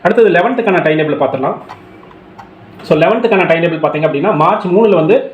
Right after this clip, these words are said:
தமிழ் எல்லா குரூப்புக்குமே, அதே மாதிரி மார்ச் ஆறு பார்த்தீங்க அப்படின்னா இங்கிலீஷ், அதே மாதிரி மார்ச் டென்த் பார்த்தீங்க அப்படின்னா கெமிஸ்ட்ரி, அக்கவுண்டன்சி, ஜியாகிரஃபி,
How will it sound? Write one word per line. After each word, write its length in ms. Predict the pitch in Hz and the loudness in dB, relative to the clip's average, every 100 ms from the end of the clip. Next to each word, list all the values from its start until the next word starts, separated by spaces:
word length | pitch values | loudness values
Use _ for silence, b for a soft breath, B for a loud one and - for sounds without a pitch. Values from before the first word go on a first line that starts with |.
| - | -4
தமிழ் 260 | 165 190 151 | 0 0 0
எல்லா 260 | 165 170 | 0 0
குரூப்புக்குமே, 360 | 160 160 143 180 - B B - | 0 -2 -2 -2 -4 B B -2
அதே 180 | 180 220 | 0 2
மாதிரி 240 | 202 196 | 2 0
மார்ச் 360 | 156 175 226 - | 0 0 -2 -2
ஆறு 300 | 165 190 202 | 0 2 2
பார்த்தீங்க 260 | 165 160 | 0 -2
அப்படின்னா 300 | 156 151 160 | -4 -2 0
இங்கிலீஷ், 360 | 147 143 131 - - - - - - - | 0 -2 -4 -8 -20 -20 -20 -20 -20 -6
அதே 120 | 175 | -2
மாதிரி 220 | 175 175 160 | 0 2 2
மார்ச் 340 | 185 208 - | 0 0 -2
டென்த் 260 | 190 220 175 | 0 0 -2
பார்த்தீங்க 200 | 165 156 | -2 -4
அப்படின்னா 240 | 151 208 | -2 -2
கெமிஸ்ட்ரி, 320 | 170 185 202 | -2 -2 0
அக்கவுண்டன்சி, 400 | 175 165 160 156 | 0 0 -2 -2
ஜியாகிரஃபி, 560 | 151 147 147 208 233 | -2 0 0 -2 -4